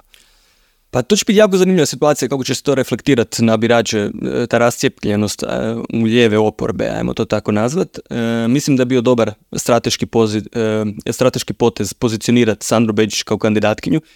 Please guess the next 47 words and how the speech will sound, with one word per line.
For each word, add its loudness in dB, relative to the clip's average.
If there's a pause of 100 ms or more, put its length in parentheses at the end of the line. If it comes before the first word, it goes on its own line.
(160)
Mislim 0
da 2
će -2
to 0
dići -2
profil -2
i 2
da 4
se -4
već 0
vidi 0
na 0
anketama -2 (440)
da 2
to -2
je 2
jako 0
dobro 2
odrađeno. 0 (320)
Ono 2
što -2
nije 2
dobro 4
izvedeno, 0 (500)
znači 0
nema 6
nikakvog -2
sadržaja, 0 (120)
nije 0
postojao -2
plan. 0
Dogodilo 2
im 2
se -2
i 2
onih 0
par, 2
e, -2 (440)
f-, -6
fora 0
sa -8
povjerenstvom 2
gdje 0
su -8 (280)
zapravo 0
bez 0
veze 2